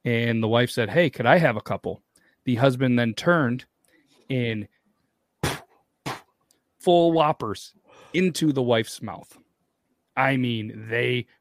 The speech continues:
projectiled out as if it was a Nerf gun, and could have been pretty damaging. Could have been some choke, some broken teeth,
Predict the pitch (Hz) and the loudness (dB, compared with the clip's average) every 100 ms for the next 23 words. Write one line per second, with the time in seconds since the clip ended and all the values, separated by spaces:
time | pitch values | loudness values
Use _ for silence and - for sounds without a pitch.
0 | _ - 113 101 104 113 - 107 101 95 | _ -10 -8 -6 -2 -4 -4 -6 -4 -4
1 | 98 104 117 104 117 120 117 113 110 107 | -8 -8 -8 -8 -6 -6 -6 -6 -6 -6
2 | 110 127 123 - 98 92 98 _ _ _ | -2 -2 -4 -8 -12 -12 -18 _ _ _
3 | _ _ _ - 113 113 113 113 110 110 | _ _ _ -4 0 0 0 -2 -4 -6
4 | 107 - 175 160 143 143 151 143 131 127 | -10 -4 -2 0 0 0 0 -2 2 2
5 | 127 131 131 120 120 110 104 104 - 123 | 2 2 0 -2 -6 -6 -8 -10 -4 -6
6 | - - 110 117 117 - 113 - 135 135 | -6 -12 -6 -2 -2 -2 -8 -2 -2 -2